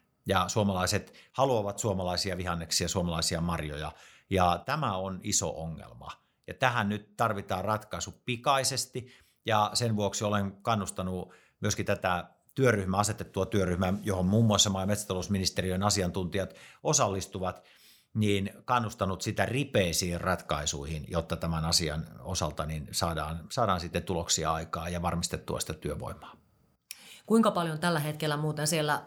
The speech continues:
Speaker 2: <clears throat> maa- ja metsätalousministeriössä ihan vaikka henkilökohtaisia yhteydenottoja ministerinä saat?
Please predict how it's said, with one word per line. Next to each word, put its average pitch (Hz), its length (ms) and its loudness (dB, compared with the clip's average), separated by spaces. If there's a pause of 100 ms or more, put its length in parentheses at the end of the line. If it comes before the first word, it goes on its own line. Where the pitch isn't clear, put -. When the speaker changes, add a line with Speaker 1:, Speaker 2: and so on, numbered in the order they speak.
Speaker 2:
<clears throat> 208 140 6
maa- 185 140 6
ja 170 80 0
metsätalousministeriössä 165 1080 0
ihan 165 220 2
vaikka 160 200 0
henkilökohtaisia 151 840 2
yhteydenottoja 143 800 0
ministerinä 147 540 2
saat? 135 420 2